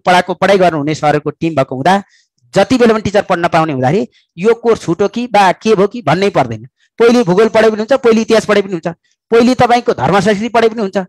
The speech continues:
कुन पहिले पढ्ने त भन्ने त लोकसेवामा ले-, के अरे, शिक्षक सेवा आयोगमा लेखेको छैन। त्यसो हुँदाखेरि जुन च्याप्टरमा थाले पनि हुन्छ, भोलिबाट पढ्न सुरु गर्ने है। ठ्याक्कै बेलुका छत्तिस बजे हामी आइक्यू सुरु गऱ्यौँ। आइक्यू सकिने बित्तिकै लगत्तै शिक्षा खण्ड क्लास हुन्छ।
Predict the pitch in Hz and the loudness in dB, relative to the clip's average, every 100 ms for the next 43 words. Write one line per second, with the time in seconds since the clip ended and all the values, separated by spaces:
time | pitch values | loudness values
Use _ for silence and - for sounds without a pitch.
0 | _ _ 262 262 262 254 254 247 240 233 | _ _ -6 -2 2 2 2 0 0 -2
1 | 202 143 180 214 202 196 196 180 180 160 | 0 0 0 0 0 -2 -2 0 0 0
2 | 185 160 - - 196 208 190 180 175 180 | -2 -2 -4 -4 0 2 2 2 2 0
3 | 165 170 220 233 _ _ - 220 220 202 | 0 -2 -2 -4 _ _ -2 0 0 0
4 | 165 139 156 254 - _ _ 139 269 311 | 2 2 2 -2 -4 _ _ -6 -4 -4
5 | 302 254 240 226 - - 185 196 151 240 | 0 0 2 0 2 2 2 0 -4 -2
6 | 151 175 185 175 160 170 160 151 170 120 | 0 2 0 0 -4 -6 -4 0 0 -2
7 | - _ _ _ _ - 175 262 - - | -14 _ _ _ _ 0 2 2 -2 -4
8 | 196 _ - 226 214 202 202 - 160 196 | -4 _ -2 0 2 2 0 -2 -6 -2
9 | 190 185 151 190 190 175 185 185 185 196 | 0 0 0 0 0 -2 -6 -6 -2 0
10 | 277 311 _ _ _ 175 190 220 - 196 | 0 -6 _ _ _ -2 0 -2 -4 -4
11 | 202 190 196 165 196 220 214 202 202 175 | -4 -2 0 2 2 0 -2 -4 -4 -4
12 | 160 160 175 170 147 139 | -2 -2 0 0 0 -2